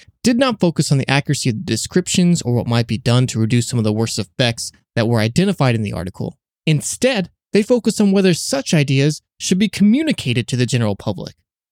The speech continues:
Climate scientist Michael Mann warned against presenting the problem as unsolvable and feeding a sense of doom, inevitability, and hopelessness. Environmental journalist Alex Steffen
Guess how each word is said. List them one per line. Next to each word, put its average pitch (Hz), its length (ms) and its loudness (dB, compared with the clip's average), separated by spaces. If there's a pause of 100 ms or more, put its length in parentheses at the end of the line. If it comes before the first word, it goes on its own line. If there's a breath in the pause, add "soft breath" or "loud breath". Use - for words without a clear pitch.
Climate 160 280 0
scientist 156 420 0
Michael 151 300 2
Mann 147 320 4
warned 170 480 4
against 135 400 -2
presenting 135 600 2 (280 soft breath)
the 127 80 2
problem 202 480 -2
as 156 140 0
unsolvable 175 760 0
and 127 160 -4 (100)
feeding 180 240 4
a 143 60 2
sense - 280 0
of 117 100 -6 (100)
doom, 226 380 2 (200)
inevitability, 127 760 2
and 131 100 -2
hopelessness. - 720 -4 (360 loud breath)
Environmental 185 560 4
journalist 170 600 2
Alex 180 460 -4
Steffen 147 480 -2